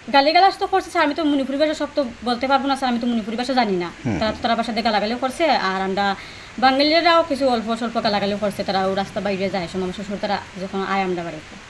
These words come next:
Speaker 2: মানে তাহলে আপনার কি প্রাণনাশের কোনো এরকম ভয় পাইতেছেন?
Speaker 1: এটা স্যার, আমি যদি আজকে যে আমার এই গ্রিলের গা-, গেটটা যদি খুলতাম তখন আমার প্রাণটা ওইতেও পারলো না, কারণ তারা যেভাবে গ্রিলে ধাক্কা দিছে সবে মিলিয়া, তখন আমার মানে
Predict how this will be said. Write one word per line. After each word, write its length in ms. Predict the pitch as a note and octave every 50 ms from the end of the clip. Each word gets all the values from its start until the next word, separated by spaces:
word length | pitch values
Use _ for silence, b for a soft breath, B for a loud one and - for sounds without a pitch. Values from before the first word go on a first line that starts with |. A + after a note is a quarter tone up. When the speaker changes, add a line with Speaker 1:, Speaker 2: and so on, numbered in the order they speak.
| - - -
Speaker 2:
মানে 260 | C3+ C3+ C#3+ C#3+ C3+
তাহলে 440 | - - C#3+ C#3 C#3+ C#3+ C#3+ - -
আপনার 300 | B2 B2 - - D3+ D3
কি 120 | - E3
প্রাণনাশের 540 | D3+ - D3 C#3 C#3 C#3 D3 C#3+ - D#3 D3
কোনো 420 | - D#3+ D3+ D3+ D3+ D3 C#3+ C#3 C3
এরকম 200 | A#2+ B2 C3 A#2
ভয় 160 | G2+ B2+ C#3
পাইতেছেন? 480 | - D#3 D#3 D#3+ G#3 - - A3+ C4 -
Speaker 1:
এটা 160 | C4+ - E4+
স্যার, 140 | E4 F#4+ F4+
আমি 120 | F4 E4 D#4+
যদি 260 | F#4 F#4+ D#4 D4 D#4+
আজকে 260 | D4 C#4 - - E4
যে 60 | E4+
আমার 200 | E4+ E4 E4+ E4+
এই 120 | E4+ E4+ D4
গ্রিলের 340 | C#4 C#4+ C#4 C4+ D4+ D#4
গা-, 200 | C4 C#4+ C#4+ C#4 B3 A#3+
গেটটা 240 | C4 C4 - D#4+
যদি 140 | E4 D#4+ E4+ E4 -
খুলতাম 280 | D#4 C#4 - E4+ D#4
তখন 180 | - D4 C4+ C#4
আমার 160 | C#4 C#4 C4+
প্রাণটা 440 | C#4 C#4+ C#4 C4 C4+ C4 B3 - C#4
ওইতেও 300 | C#4 C#4 C4+ C#4 D4+ D4+
পারলো 260 | C#4 B3+ A#3+ A3+ G#3
না, 80 | G3 G3+
কারণ 140 | A3+ A#3+ A#3+
তারা 140 | C#4 C#4
যেভাবে 320 | B3+ B3 C4 D4 C#4+ D#4+ D4
গ্রিলে 240 | B3+ C4 C4 B3+ C4
ধাক্কা 300 | C#4+ C#4+ C#4+ - D4+ D4+
দিছে 220 | C4 C4 D#4 D#4
সবে 220 | - - B3+ C#4
মিলিয়া, 360 | C4+ C4 B3 A3 G3+ A3+ A#3 A#3
তখন 240 | A#3 A3+ - B3
আমার 240 | B3+ B3+ B3+ B3+ B3 A#3+ B3
মানে 260 | B3 B3 A#3+ B3